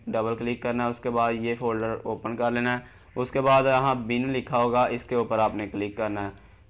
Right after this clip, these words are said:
तो यहाँ देख सकते हैं ऊपर सबसे आपको सर्वर नज़र आ रहा है, आपने इसके ऊपर क्लिक करना है। और यहाँ जो आ रहा है आपको ये वाला पाथ, ठीक है, ये वाला पाथ आपने कॉपी करना है। तो यहाँ मैं दोबारा बैक आता हूँ, यहाँ से आपने ये वाला पाथ को जो ना कॉपी कर लेना है,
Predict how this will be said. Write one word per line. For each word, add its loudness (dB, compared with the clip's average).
तो 4
यहाँ 2
देख 0
सकते -4
हैं 0
ऊपर 0
सबसे -2
आपको 0
सर्वर 0
नज़र 0
आ 4
रहा 2
है, -2
आपने 2
इसके -6
ऊपर -2
क्लिक -4
करना 0
है। -6
और 4
यहाँ 2
जो 2
आ 6
रहा 4
है 6
आपको -2
ये 0
वाला 4
पाथ, 0
ठीक -8
है, 0
ये 0
वाला 4
पाथ 4
आपने 2
कॉपी 0
करना -2
है। -4
तो 2
यहाँ 0
मैं -2
दोबारा 2
बैक 0
आता -2
हूँ, -2
यहाँ 0
से -6
आपने 0
ये -2
वाला 2
पाथ -2
को -2
जो -2
ना -4
कॉपी -4
कर 0
लेना -6
है, -10